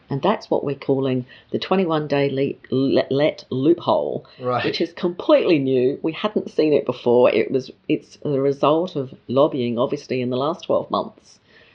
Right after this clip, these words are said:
Speaker 1: So the draft state environment policy introduces this completely new category of unhosted short-term letting that evades the hundred and eighty day cap completely.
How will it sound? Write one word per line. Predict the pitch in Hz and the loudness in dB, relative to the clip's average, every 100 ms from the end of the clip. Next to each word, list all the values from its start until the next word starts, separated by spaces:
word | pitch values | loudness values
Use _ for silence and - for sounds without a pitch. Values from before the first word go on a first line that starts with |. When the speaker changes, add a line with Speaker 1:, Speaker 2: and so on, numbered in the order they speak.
| _ _ | _ _
Speaker 1:
So | 180 | -2
the | 165 | 0
draft | 170 196 233 254 - - - _ _ | 0 2 2 -2 -10 -18 -20 _ _
state | - 170 151 | -2 0 0
environment | 143 143 156 151 - | 0 -2 0 -4 -8
policy | 127 123 - 123 | -8 -8 -4 -4
introduces | 131 135 131 135 135 135 135 | -4 -6 -4 -4 -4 -4 -4
this | 131 | -6
completely | - 135 - 214 226 147 | -8 -10 0 2 2 0
new | 139 165 202 214 | -4 -2 -2 -2
category | - 156 - - 131 | -4 -8 -6 -4 -2
of | 127 | -2
unhosted | 143 151 143 123 - 123 - - | -2 -2 -4 -4 -2 -2 -4 -8
short-term | - - 98 | -8 -4 -2
letting | 139 190 220 - - - _ - | 0 0 -2 -6 -16 -20 _ -2
that | - | 0
evades | 143 139 151 175 190 - | 0 2 2 2 0 -4
the | 147 | -8
hundred | 147 143 131 | -6 -6 -4
and | 135 | -4
eighty | 135 131 | -4 -4
day | 127 123 | -4 -4
cap | - - - | -6 -8 -8
completely. | 120 - 131 - 98 95 | -10 -6 -6 -4 -4 -6